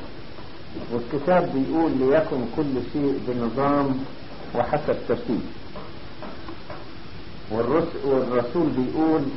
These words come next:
"الأمور الباقية عندما أجيء أرتبها". كل شيء يمشي بترتيب. وغير معقول إن الله الذي خلق الكواكب والنجوم والأفلاك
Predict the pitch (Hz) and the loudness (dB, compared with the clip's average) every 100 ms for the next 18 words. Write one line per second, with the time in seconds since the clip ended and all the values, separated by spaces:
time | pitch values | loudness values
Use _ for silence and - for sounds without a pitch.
0 | - - 117 113 131 151 170 147 123 123 | -6 -6 -4 0 0 2 2 2 2 8
1 | 156 - 147 127 120 120 147 139 127 127 | 8 8 4 6 4 4 4 4 0 0
2 | 131 156 - 147 139 135 - - - - | 2 2 4 4 4 4 4 0 0 -6
3 | - - - - - - - - - - | -8 -10 -10 -10 -8 -10 -10 -10 -10 -10
4 | - - 233 202 - 247 226 226 - 175 | -10 2 4 4 2 0 2 2 2 -2
5 | 170 185 - 220 139 - - - - - | 0 0 0 -2 -2 -4 -8 -8 -8 -8
6 | - - - - - - - - - - | -8 -8 -8 -8 -8 -8 -10 -10 -10 -10
7 | - - - - - 135 170 254 285 254 | -10 -10 -10 -10 -2 4 6 6 6 6
8 | 196 208 185 - 233 208 190 185 175 170 | 6 4 4 4 6 8 6 4 2 2
9 | 160 170 185 170 160 156 147 151 135 180 | 2 6 6 6 4 2 4 2 2 4
10 | 175 151 143 127 - 143 165 165 - 143 | 6 6 4 4 6 6 8 8 6 0
11 | 120 131 127 131 151 160 151 131 131 131 | 4 4 4 4 6 6 6 6 4 4
12 | 139 - 156 156 | 0 6 8 8